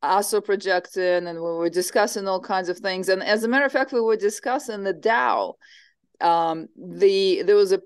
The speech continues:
person there, like a shaman, who was answering our questions. He, he never taught anything. He would just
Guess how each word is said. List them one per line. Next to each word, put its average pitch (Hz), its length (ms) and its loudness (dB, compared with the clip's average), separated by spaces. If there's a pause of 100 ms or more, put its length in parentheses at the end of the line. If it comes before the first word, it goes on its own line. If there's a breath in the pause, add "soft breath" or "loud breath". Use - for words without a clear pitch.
person 254 400 0
there, 196 180 -4
like 175 200 -2
a 170 80 -4
shaman, 214 840 -2 (100)
who 185 380 4
was 175 440 2 (260 loud breath)
answering 208 500 0
our 190 200 0
questions. 196 680 -4
He, 185 240 -4
he - 200 -4
never 208 600 0
taught 208 280 0
anything. 160 400 -6
He 190 240 -2
would 196 200 2
just 202 420 0